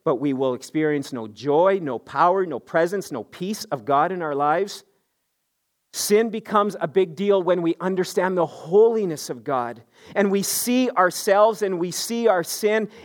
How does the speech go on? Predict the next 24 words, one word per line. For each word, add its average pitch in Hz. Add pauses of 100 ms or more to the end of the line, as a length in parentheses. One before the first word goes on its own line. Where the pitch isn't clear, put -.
and 185
it 180
is 175
like 175
then 208
looking 208
into 180
the 160
very 202
pit 202
of 170
hell. 165 (800)
Isaiah, 190
in 190
Isaiah 185
chapter 175
six, 185
I 196
mean, 190
he 208
was 180
a 185
godly 190
man, 165